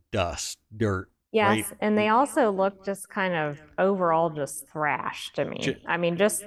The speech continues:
Speaker 2: like, the energy coming off of, <laughs> or lack thereof, I guess. <laughs>
Speaker 1: Yeah, yeah. Um, but,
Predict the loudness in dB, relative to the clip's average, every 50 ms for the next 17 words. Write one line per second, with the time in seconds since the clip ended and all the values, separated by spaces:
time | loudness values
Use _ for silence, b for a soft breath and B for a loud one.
0 | -2 0 2 2 2 0 -2 0 0 2 2 2 0 -2 -4 -10 -20 -20 -20 _
1 | _ _ _ _ _ _ -6 -4 -2 0 0 0 -2 -2 -6 -8 -8 -6 -6 -4
2 | -4 -2 0 2 2 2 2 2 -2 -4 -4 -2 -2 2 2 2 2 4 2 4
3 | 4 4 4 4 2 0 0 0 2 2 2 4 2 2 2 2 0 0 -4 -6
4 | -4 -4 -2 -2 -2 -4 -6 -8 -6 -2 -2 -2 -2 -4 _ -4 -2 0 0 0
5 | -2 -2 -4 -4 -6 -6 -4 -4 -2 -2 -2 -2 -4 -4 -6 -6 _ _ -2 0
6 | 2 2 2 2 0 -2 -4 -6 -10 _ _ _ _ _ _ _ _ _ _ _
7 | _ _ _ _ _ _ _ _ 0 2 2 2 0